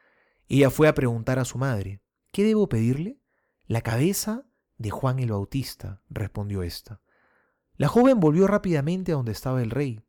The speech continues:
y le hizo este pedido, "Quiero que me traigas ahora mismo, sobre una bandeja, la cabeza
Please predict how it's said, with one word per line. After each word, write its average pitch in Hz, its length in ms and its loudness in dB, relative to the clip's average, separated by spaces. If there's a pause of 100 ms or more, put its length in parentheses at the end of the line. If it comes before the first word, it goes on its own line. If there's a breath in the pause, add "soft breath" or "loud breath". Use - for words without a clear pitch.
(360)
y 139 120 -2
le 120 100 2
hizo 196 420 -4
este - 260 -4
pedido, 95 520 -6 (640)
"Quiero 147 260 4
que 139 80 -4
me 120 140 0
traigas 147 500 2
ahora 170 320 4
mismo, 110 540 -4 (160)
sobre 123 280 2
una 196 180 4
bandeja, 127 580 0 (500)
la 113 220 -2
cabeza 202 580 -2